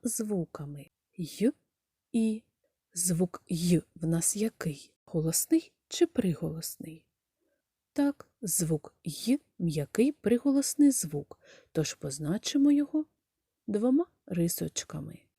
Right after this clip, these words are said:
А звук "І"? Правильно, звук "І" голосний. Позначаємо його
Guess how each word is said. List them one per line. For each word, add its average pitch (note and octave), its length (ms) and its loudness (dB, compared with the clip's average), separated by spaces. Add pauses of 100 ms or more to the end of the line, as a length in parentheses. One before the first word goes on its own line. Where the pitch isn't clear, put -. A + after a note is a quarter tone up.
(180)
А D#3 140 -4
звук E3+ 600 -4
"І"? B3 420 2 (1120)
Правильно, D#3 760 -4 (140)
звук E3 480 -4 (160)
"І" D#4+ 200 6 (180)
голосний. B3+ 880 2 (340)
Позначаємо D3+ 880 -4
його C#4 380 0